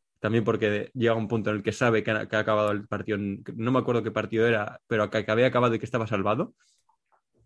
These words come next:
Y el, y el Aston Villa, eh, compitió hasta el último minuto, igual que hizo el, el Wolverhampton, o intentó hacer el Wolverhampton. Y, y aquí, pues, sinceramente te digo, yo te firmo, no, no va a ser todos los años así, pero algo similar a esto en cada temporada, porque es que,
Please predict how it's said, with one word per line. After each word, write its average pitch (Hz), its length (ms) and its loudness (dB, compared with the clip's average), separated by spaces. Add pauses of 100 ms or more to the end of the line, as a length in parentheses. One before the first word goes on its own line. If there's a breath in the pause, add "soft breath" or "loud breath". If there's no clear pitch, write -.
(240)
Y 120 200 4
el, 120 140 4
y 110 100 4
el 120 80 4
Aston 127 280 0
Villa, 127 380 0
eh, 107 220 0
compitió 117 400 0
hasta 123 160 0
el 120 60 2
último 107 240 -2
minuto, 113 280 -2
igual 104 260 2
que 104 100 -2
hizo 101 220 0
el, 98 200 0
el 107 100 -2
Wolverhampton, 104 600 -2
o 120 60 -4
intentó 98 320 -4
hacer 104 140 0
el 98 60 2
Wolverhampton. 113 640 -2 (480)
Y, 98 520 -2
y 98 160 -2
aquí, 113 260 0
pues, 127 480 0
sinceramente 123 540 0
te 113 80 -4
digo, 120 180 4
yo 104 140 2
te 127 100 0
firmo, 127 540 0
no, 104 240 -2
no 117 100 0
va 117 80 2
a 107 40 -2
ser 101 120 -4
todos 101 160 -2
los 98 140 -6
años 95 180 -6
así, 104 300 -2 (440)
pero 107 460 6
algo 127 280 2
similar 123 460 0
a 123 120 4
esto 151 400 -2
en 117 100 -4
cada 131 240 2
temporada, 107 480 0
porque 107 460 -2
es 95 100 -6
que, 98 300 -4